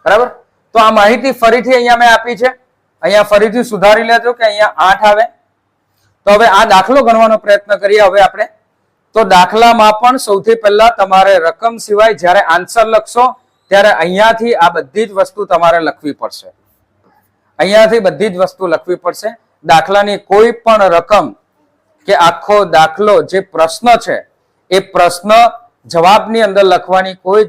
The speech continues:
જરૂરિયાત નથી, કોષ્ટક પણ ડ્રો કરવાની કોઈ જરૂર નથી. બરાબર? એટલે આપણો જવાબ જ્યારે આપણે ઉત્તર વહીની અંદર લખીશું કે પુરવણીની અંદર લખીશું કે આપણી નોટબુકની અંદર લખીશું ત્યારે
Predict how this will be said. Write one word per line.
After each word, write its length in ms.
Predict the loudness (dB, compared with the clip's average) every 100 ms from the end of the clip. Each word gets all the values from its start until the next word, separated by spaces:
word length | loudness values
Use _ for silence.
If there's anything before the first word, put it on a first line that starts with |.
| -4
જરૂરિયાત 600 | -6 -6 -2 0 0 -2
નથી, 360 | -10 -8 -12 -12 _ _ -4
કોષ્ટક 500 | -4 -2 -4 -4 -2
પણ 180 | -2 0
ડ્રો 200 | 0 0
કરવાની 460 | 0 -2 -2 -4
કોઈ 240 | -6 -4 -4
જરૂર 540 | -6 -4 -2 -2 -6 _ _ _ _
નથી. 340 | -4 -2 -8 -12 _ _ _ _
બરાબર? 280 | -4 -2 -4 -8 _ _ -6
એટલે 160 | -4
આપણો 440 | 0 -2 0 -2 0
જવાબ 360 | 2 2 2 0
જ્યારે 220 | 2 4
આપણે 220 | 2 0
ઉત્તર 340 | -4 -4 -4 0
વહીની 320 | 0 0 -2
અંદર 280 | -2 0 0 -2 _ -6
લખીશું 600 | -6 -4 -6 -6 -12 -14 _ _ -8
કે 60 |
પુરવણીની 640 | -6 0 0 0 -2 -2 -4
અંદર 260 | 0 -2 -2
લખીશું 480 | -8 -8 -12 -14 -18 _ _ -2
કે 60 |
આપણી 180 | 0 0
નોટબુકની 560 | 0 0 0 -6 -2 -4
અંદર 180 | -2
લખીશું 420 | -4 -4 -10 -18 -6
ત્યારે 300 | -2 0